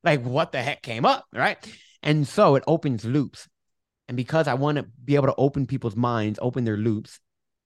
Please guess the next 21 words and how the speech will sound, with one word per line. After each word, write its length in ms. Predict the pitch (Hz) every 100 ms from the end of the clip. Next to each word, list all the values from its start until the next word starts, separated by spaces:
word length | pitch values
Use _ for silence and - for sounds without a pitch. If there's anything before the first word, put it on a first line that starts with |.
| _ -
I 80 | 123
can 340 | 127 113 - _ _ _ _ _
drag 320 | 127 127 131
them 140 | 127
through 140 | 110 110
a 40 |
whole 220 | 95 127 -
hour, 500 | 113 95 95 107 151 _ _ _ _ _ _
and 80 | 113
I 80 | 107
can 280 | 113 127 - _
close 400 | - 170 226 120
the 80 | 101
loop 240 | 87 87 _ _ _ _
by 240 | 98 104 113 _ _ _ 104
closing 360 | - 95 98 120
the 100 | 123
end 100 | 135
of 60 |
the 80 | 143
story 440 | 135 202 220 104